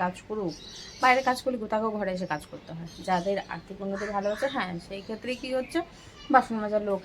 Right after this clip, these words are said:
আছে, আহ, রান্নার লোক রয়েছে, সেটা নিয়ে তাদের সমস্যা হয় না। কিন্তু দেখো কাজ কাজ, যারাও বা আমাদের মতো বাড়িতে যারাও বা কাজ করে, আমার বাড়িতে নেই, মানে যারা কাজ করে তাদেরও কত চাপ থাকে বলো তো।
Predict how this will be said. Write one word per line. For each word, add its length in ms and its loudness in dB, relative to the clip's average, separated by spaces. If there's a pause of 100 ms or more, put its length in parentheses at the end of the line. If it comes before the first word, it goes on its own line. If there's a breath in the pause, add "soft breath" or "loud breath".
আছে, 200 -6 (120)
আহ, 680 -12 (120)
রান্নার 320 2 (100)
লোক 120 2 (120)
রয়েছে, 300 2 (320)
সেটা 220 -6
নিয়ে 160 0
তাদের 240 -2
সমস্যা 340 -4
হয় 120 -2
না। 120 -2
কিন্তু 240 -6
দেখো 140 -4 (140)
কাজ 160 6 (140)
কাজ, 140 4 (120)
যারাও 340 4
বা 80 6 (680)
আমাদের 280 0
মতো 220 0
বাড়িতে 300 4
যারাও 260 4
বা 60 2 (120)
কাজ 140 4 (140)
করে, 160 2 (140)
আমার 180 -8
বাড়িতে 280 0
নেই, 160 -2
মানে 180 -6
যারা 120 2 (140)
কাজ 120 2 (140)
করে 140 4 (180)
তাদেরও 320 0 (140)
কত 120 -8 (160)
চাপ 200 6 (120)
থাকে 180 -8 (100)
বলো 200 2
তো। 60 -8